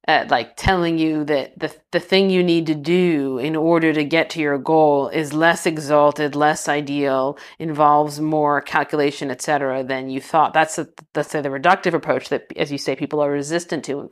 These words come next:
with effective altruists. And Socrates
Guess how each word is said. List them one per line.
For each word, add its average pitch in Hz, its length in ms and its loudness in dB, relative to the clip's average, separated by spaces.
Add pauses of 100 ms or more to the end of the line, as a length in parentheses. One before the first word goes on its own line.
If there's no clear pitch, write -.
with 147 140 -18
effective - 320 -8
altruists. 202 600 0 (1040)
And 165 440 2 (140)
Socrates 196 960 -2